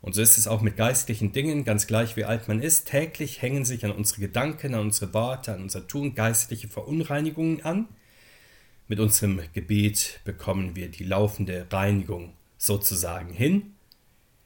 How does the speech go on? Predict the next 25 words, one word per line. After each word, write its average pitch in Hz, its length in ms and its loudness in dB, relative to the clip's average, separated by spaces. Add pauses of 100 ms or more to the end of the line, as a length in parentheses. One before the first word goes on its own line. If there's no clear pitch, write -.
(280)
Aber 107 180 -2
dann 170 300 0
braucht 165 340 -4
es - 260 8 (300)
die - 240 -8
Ansprache 139 720 0
des 120 280 2
Herrn, 113 220 2
die 117 120 2
Reinigung 120 720 4
und 104 120 0
die - 40 -2
leibliche 107 580 0
Gemeinschaft 98 800 -2
mit 104 340 0
dem 95 200 0
Herrn, 76 300 -14 (1000)
wenn 95 160 -6
er 87 320 -2
im - 140 -10
Gottesdienst 117 680 2
in 80 60 -10
unserer 80 260 -4
Mitte 107 280 -4
ist. - 420 -2